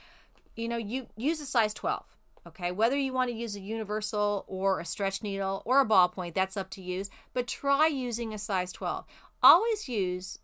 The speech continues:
the smallest size needle that will get the job done because a larger needle will put a larger hole in the fabric. So, size twelve, if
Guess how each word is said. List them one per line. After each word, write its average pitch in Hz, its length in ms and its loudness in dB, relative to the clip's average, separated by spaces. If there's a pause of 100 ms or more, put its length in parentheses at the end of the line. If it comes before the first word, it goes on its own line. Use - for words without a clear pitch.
the 202 140 -8
smallest 240 500 0
size 208 260 -4
needle 190 240 -4
that 180 180 -4
will 175 120 -8
get 165 220 -8
the 170 80 -10
job 151 340 -6
done 131 260 -12
because 190 240 -10
a 190 80 -6
larger 202 380 -6
needle 180 320 -8
will 170 260 -10
put 170 160 -8
a 165 60 -6
larger 156 400 -8
hole 151 200 -10
in 160 60 -12
the 180 80 -14
fabric. 254 380 -4 (1080)
So, 254 400 8 (200)
size 277 300 0
twelve, 202 380 0 (120)
if 233 140 -2